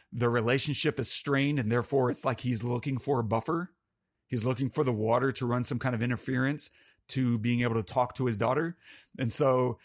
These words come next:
there's, like, an emotional logic for him to do what he's doing, but there's also the frustration of her, like, "Stop talking while the water's <laughs> running." And she's like, "What?" You know, and it's so good. It's so telling of their relationship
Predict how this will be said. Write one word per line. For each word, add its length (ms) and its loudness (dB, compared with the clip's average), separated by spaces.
there's, 180 0
like, 200 2
an 60 0
emotional 460 0
logic 520 0
for 160 2
him 260 0
to 80 0
do 180 2
what 120 0
he's 140 -2
doing, 320 -2
but 180 2
there's 240 2
also 320 2
the 120 0
frustration 520 0
of 100 -2
her, 220 2
like, 260 -2
"Stop 300 0
talking 340 2
while 120 4
the 80 2
water's 380 4
<laughs> 60 0
running." 280 -4
And 400 2
she's 120 -2
like, 120 -2
"What?" 340 2
You 140 0
know, 240 4
and 220 2
it's 160 -2
so 320 2
good. 240 4
It's 160 0
so 260 2
telling 440 0
of 100 0
their 140 2
relationship 640 0